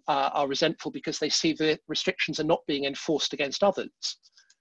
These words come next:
Maybe they see shops, public transport, factories, garden centres being permitted to open.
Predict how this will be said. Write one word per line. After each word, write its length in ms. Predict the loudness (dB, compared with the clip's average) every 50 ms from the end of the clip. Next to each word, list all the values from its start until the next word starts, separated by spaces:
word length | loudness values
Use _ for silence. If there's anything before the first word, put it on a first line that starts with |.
| _ -4
Maybe 200 | -4 -2 -2 -2
they 180 | -2 -2 -4 0
see 240 | 0 0 0 0 0
shops, 520 | 2 4 4 4 4 4 _ -14 -12 -6 -4
public 260 | -4 -4 -4 -4 -4
transport, 600 | 0 2 2 2 2 0 -4 -4 -6 -10 -10 -10
factories, 640 | -6 0 0 0 0 _ -6 -4 -4 -4 -6 -6 -2
garden 400 | 2 4 4 4 4 0 0 -2
centres 420 | -2 -4 -4 -6 -10 -8 -8 -6
being 200 | -2 -2 -2 -2
permitted 360 | -4 -6 -8 -6 -6 -6 -6
to 100 | -6 -4 0
open. 360 | 0 0 0 _ -8 -12 -12